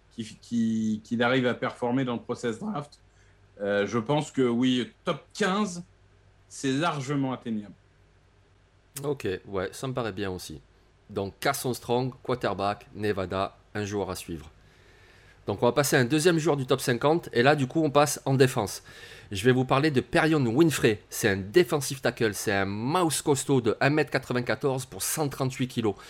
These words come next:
Speaker 2: Il joue nose tackle dans une défense en trois quatre avec Oklahoma, c'est-à-dire qu'il est vraiment face au centre adverse. Donc du coup c'est un gros gabarit, un run stopper très efficace. Mais ce qu'il a vraiment pour lui, Perion Winfrey, c'est que c'est pas juste un run stopper,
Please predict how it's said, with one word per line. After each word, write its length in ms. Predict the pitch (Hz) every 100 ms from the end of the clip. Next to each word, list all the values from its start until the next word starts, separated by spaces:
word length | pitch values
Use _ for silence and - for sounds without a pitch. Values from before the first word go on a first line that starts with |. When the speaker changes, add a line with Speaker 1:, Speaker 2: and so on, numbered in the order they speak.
| - - - -
Speaker 2:
Il 100 | 120
joue 200 | 117 139
nose 300 | 123 180 180
tackle 300 | 151 139 175
dans 140 | 143
une 220 | 113 113
défense 380 | 107 127 151 139
en 100 | 107
trois 280 | 101 113 151
quatre 300 | - 120 -
avec 180 | 98 98
Oklahoma, 440 | 113 - 120 101
c'est-à-dire 400 | 95 98 107 135
qu'il 140 | - 113
est 60 |
vraiment 300 | 104 117 143
face 360 | 135 - 165 135
au 60 |
centre 280 | 127 147 127
adverse. 420 | 117 101 92 - 85 - - - - - -
Donc 160 | 117 120
du 100 | 143
coup 160 | 196
c'est 360 | 196 - 151 - -
un 160 | 123
gros 360 | 117 - - 160
gabarit, 540 | 143 131 123 123 160 -
un 160 | 117
run 280 | 104 - 156
stopper 460 | 143 - 131 135 117 -
très 320 | - - 170
efficace. 520 | 147 131 117 135 143 - - - - - -
Mais 100 | 117
ce 100 | -
qu'il 200 | 190 156
a 80 | 135
vraiment 360 | 117 170 190
pour 160 | 175 147
lui, 140 | 170
Perion 320 | 156 123 131
Winfrey, 400 | 123 123 - 160
c'est 160 | 131 123
que 60 | -
c'est 100 | 117
pas 180 | -
juste 460 | 120 95 127 196 -
un 60 | 117
run 180 | 120
stopper, 400 | 117 - - 117